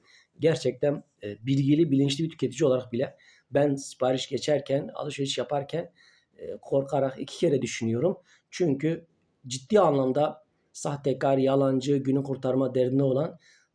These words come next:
e, satıcılardan geçilmiyor. Aman dikkat diyoruz. Arkadaşlar şöyle elimize, elimize aldığımız zaman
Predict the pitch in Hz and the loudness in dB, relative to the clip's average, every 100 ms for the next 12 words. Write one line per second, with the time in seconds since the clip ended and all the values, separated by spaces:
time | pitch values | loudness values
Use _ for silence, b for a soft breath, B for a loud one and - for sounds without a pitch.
0 | _ - 113 113 156 151 139 131 156 143 | _ -4 -4 -2 -6 -4 0 2 2 2
1 | 139 160 143 160 160 - 139 147 139 139 | 0 0 2 2 0 -2 2 4 2 0
2 | 135 131 117 107 104 - B B B - | -2 -2 -2 -2 -4 -14 B B B -6
3 | 160 226 220 160 - 190 196 208 202 202 | 2 4 4 0 4 6 6 6 4 2
4 | - 175 190 185 196 185 202 180 170 208 | 4 4 4 4 4 4 4 4 4 2